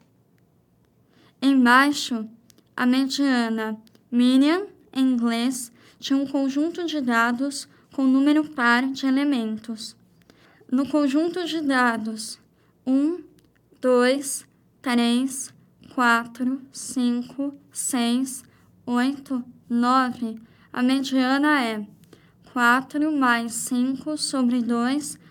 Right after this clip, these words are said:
igual a quatro vírgula cinco. Exemplos. População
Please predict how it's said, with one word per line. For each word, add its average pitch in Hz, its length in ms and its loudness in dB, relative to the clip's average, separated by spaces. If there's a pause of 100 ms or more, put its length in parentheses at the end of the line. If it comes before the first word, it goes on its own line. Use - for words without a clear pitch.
(120)
igual 254 480 2
a 233 260 0 (480)
quatro 262 480 0
vírgula 262 480 0
cinco. 220 640 -6 (2250)
Exemplos. 226 1040 -4 (2750)
População 294 920 -2